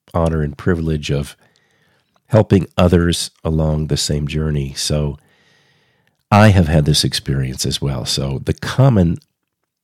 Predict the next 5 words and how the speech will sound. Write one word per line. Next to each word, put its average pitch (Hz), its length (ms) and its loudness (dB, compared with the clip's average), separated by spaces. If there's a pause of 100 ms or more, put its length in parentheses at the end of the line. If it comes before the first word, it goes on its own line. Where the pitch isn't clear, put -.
(140)
thread 95 440 4
that 76 220 -2
we 78 400 -2
share 80 640 0
is 76 400 0